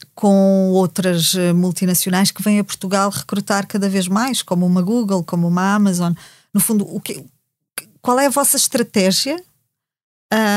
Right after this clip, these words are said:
hum, para fazer, eh, os jovens que se formam em Portugal quererem ficar?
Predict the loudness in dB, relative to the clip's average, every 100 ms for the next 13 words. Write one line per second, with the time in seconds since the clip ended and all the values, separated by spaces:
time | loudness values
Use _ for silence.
0 | 0 0 -2 -4 -6 -12 _ _ _ _
1 | _ 0 0 0 -2 0 2 2 2 0
2 | 0 -2 0 2 0 0 0 2 0 0
3 | -2 -2 -4 0 0 0 -2 -4 -8 -4
4 | 0 0 -2 -4 0 0 0 -6 -6 -6
5 | -6 -10